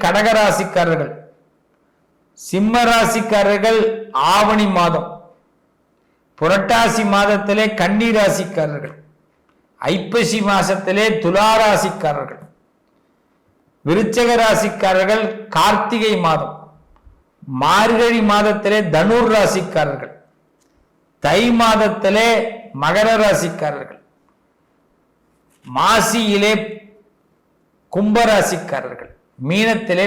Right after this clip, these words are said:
பங்குனி ராசிக்காரர்கள். இந்த பன்னெண்டு பங்குனி மாதம் மீன ராசிக்காரர்கள் எப்படி மாத்திட்டோம் பார்த்தீங்களா? மாசி மாசம் கும்பராசி,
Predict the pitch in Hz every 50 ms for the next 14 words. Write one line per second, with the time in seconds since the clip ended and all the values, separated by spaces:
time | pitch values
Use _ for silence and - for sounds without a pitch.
0 | 185 - - 160 165 185 202 208 208 196 175 165 160 156 - 151 143 - - 131
1 | 123 123 120 117 - - _ _ _ _ _ _ _ _ _ _ _ - - 131
2 | 127 123 113 - - - - 123 131 143 165 185 196 208 214 226 233 233 233 214
3 | 240 226 - - - - - - - - - - _ _ - 131 143 175 190 208
4 | 214 214 208 196 185 185 180 175 170 160 - - - - - _ _ _ _ _
5 | _ _ _ _ _ - 143 165 185 196 196 185 180 156 - - 139 - 135 127
6 | 120 120 117 113 117 - _ - 127 135 156 156 - 139 143 156 151 170 156 156
7 | 143 139 131 - - 143 139 139 143 160 180 - - - - - _ _ _ _
8 | _ _ _ _ _ _ _ _ _ _ _ _ _ _ _ _ _ _ _ _
9 | _ _ - - - - 160 151 185 196 180 180 185 180 - 220 240 254 262 -
10 | - - - - - _ _ _ _ _ _ _ _ _ _ _ _ - 160 160
11 | 175 180 180 170 165 151 135 - - 185